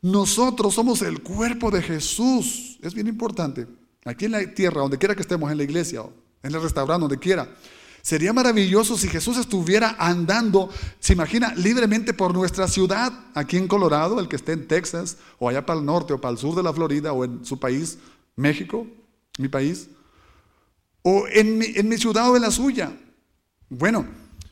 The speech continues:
Dios quiere, por medio de nosotros, en nuestro cuerpo, estar caminando la ciudad. Somos embajadores por medio de Él, como si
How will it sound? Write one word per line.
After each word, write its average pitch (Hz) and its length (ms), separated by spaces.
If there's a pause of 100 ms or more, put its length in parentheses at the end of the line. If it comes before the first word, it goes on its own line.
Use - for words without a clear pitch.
(180)
Dios 170 640
quiere, 214 880
por 147 240
medio 139 340
de 226 60
nosotros, 185 640
en 135 160
nuestro 196 400
cuerpo, 160 800 (240)
estar 127 400
caminando 131 580
la 117 120
ciudad. 95 420 (1040)
Somos 196 380
embajadores 143 680
por 127 160
medio 165 200
de 170 140
Él, 180 120
como 151 200
si 156 320